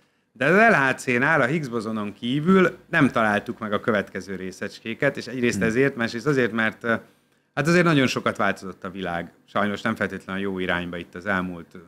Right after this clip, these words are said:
Speaker 1: évtizedekben, akár abban, hogy a gazdasági helyzet is, is rosszabb, mondjuk most akár, de a, de az nemzetek közötti együttműködés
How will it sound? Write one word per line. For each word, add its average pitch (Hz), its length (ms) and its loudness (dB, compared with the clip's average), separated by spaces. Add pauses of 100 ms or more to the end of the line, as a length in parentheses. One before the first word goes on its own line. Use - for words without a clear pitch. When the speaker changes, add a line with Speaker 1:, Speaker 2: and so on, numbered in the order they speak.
(340)
Speaker 1:
évtizedekben, 104 960 -2 (240)
akár 117 300 -2
abban, 120 200 0
hogy 107 120 -4
a 107 40 -4
gazdasági 104 560 0
helyzet 98 360 0
is, - 240 -20 (400)
is - 140 -20
rosszabb, 117 800 -2 (720)
mondjuk 95 260 -18 (140)
most - 260 -10
akár, 123 560 0 (580)
de 110 160 2
a, 113 340 2 (160)
de 120 100 0
az 117 100 2
nemzetek 120 420 0
közötti 110 360 -6
együttműködés 101 960 -4